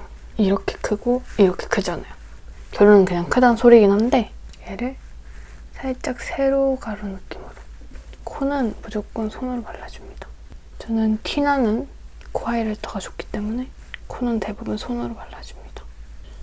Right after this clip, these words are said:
볼터치 여기 했던 곳에도 이렇게 살짝. 블러셔가 너무 뭉칠 수도 있으니까요.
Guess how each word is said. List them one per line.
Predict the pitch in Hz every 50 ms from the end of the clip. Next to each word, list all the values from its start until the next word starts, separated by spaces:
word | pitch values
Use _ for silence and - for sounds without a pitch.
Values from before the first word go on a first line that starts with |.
| - - - - - - - - - -
볼터치 | - - - - - 226 - - - - - - - - 226 226 214 214 220 247 - -
여기 | 214 202 - - - 233 226
했던 | - - - - - 262 240 240 233
곳에도 | - - - - - - - - - - 269 262
이렇게 | 262 269 269 269 269 - - - - - - - - - - - - -
살짝. | - - - - - - - - - - - - - - - - -
블러셔가 | - - 226 226 220 226 214
너무 | 208 208 208 226
뭉칠 | 226 220 220 226 220 - - 269
수도 | - - - - 247
있으니까요. | - - - - - 233 214 - - - - - - - 240 262 269 269